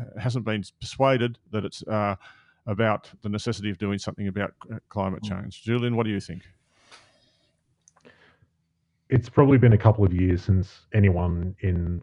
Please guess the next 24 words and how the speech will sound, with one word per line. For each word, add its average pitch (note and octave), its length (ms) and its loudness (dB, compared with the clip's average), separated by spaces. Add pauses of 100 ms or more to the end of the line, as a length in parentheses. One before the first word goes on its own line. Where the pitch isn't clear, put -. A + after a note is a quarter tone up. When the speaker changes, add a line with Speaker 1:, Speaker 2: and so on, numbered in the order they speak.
Speaker 3:
finance F#2 440 -4
has G2 120 -6
asked F2+ 320 -6
what F#2 200 -4
we F#2 120 -2
think F2+ 220 -2
about F2 240 -6
C F2 160 -8
C F2 180 -10
S. - 220 -14 (160)
They G#2 100 4
know F#2 220 4
it's F2+ 120 -10
a - 40 -20
stupid - 320 -14
question - 460 -6
now. F2 200 -14 (340)
Speaker 2:
<laughs> - 260 -14
Speaker 3:
Um, E2+ 460 -2 (680)
and A#2 120 8
so, G2+ 300 6
I G2+ 80 2
mean, A2 220 8
it's, G#2+ 340 0